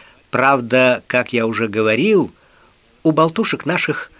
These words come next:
хватало ума ограничить эту информацию своим кругом, не доводя до офицеров.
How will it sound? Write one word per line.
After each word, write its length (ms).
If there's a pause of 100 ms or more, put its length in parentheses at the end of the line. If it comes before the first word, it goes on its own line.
(140)
хватало 540
ума 420
ограничить 720
эту 380
информацию 640
своим 540
кругом, 500 (180)
не 220
доводя 540
до 200
офицеров. 800